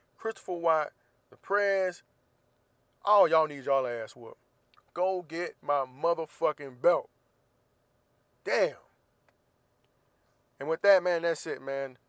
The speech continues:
Number forty-three was, it was shorter than usual, but I enjoyed it, man. No Playing This Ride. I got a Facebook page, no playing this ride at gmail dot com.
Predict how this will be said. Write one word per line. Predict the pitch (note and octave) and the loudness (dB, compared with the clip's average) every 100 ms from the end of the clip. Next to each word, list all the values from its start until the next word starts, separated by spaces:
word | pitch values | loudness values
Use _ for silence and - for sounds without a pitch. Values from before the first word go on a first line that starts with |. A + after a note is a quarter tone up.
| _ | _
Number | C#3+ D3+ | -10 -10
forty-three | C#3 D#3 D#3+ D3 - D#3 | -10 -6 -6 -8 -12 -10
was, | D3+ C3 A#2+ | -10 -12 -14
it | C#3+ | -14
was | B2+ | -12
shorter | - F3 E3+ | -10 -4 -2
than | D#3+ D3+ | -4 -12
usual, | D#3+ G3+ F#3 F#3 F#3 _ _ - | -12 -12 -10 -10 -10 _ _ -18
but | A#2+ | -14
I | A#2 G#2+ | -12 -14
enjoyed | G#2+ D3+ F3+ F3 | -10 0 0 0
it, | D3+ | -4
man. | E3 E3+ D#3+ _ _ _ | -6 -6 -8 _ _ _
No | C#3 | -10
Playing | D3 D#3 D3+ | -8 -8 -8
This | D3+ - | -8 -8
Ride. | D3 C#3+ C#3+ C#3 _ _ _ | -4 -2 -4 -6 _ _ _
I | A#2 | -18
got | A2+ A2 | -16 -16
a | - | -8
Facebook | D3+ D3 C#3+ - | -8 -8 -16 -8
page, | D3 D3 C#3 - _ _ | -6 -6 -10 -18 _ _
no | B2 B2+ | -14 -14
playing | C#3 C3+ | -10 -12
this | C3 - | -12 -8
ride | C3 A#2+ | -8 -8
at | A2+ | -14
gmail | B2+ A#2+ A2+ | -14 -14 -14
dot | G#2+ - | -18 -12
com. | D3 C#3+ C#3 C3+ | -6 -4 -6 -8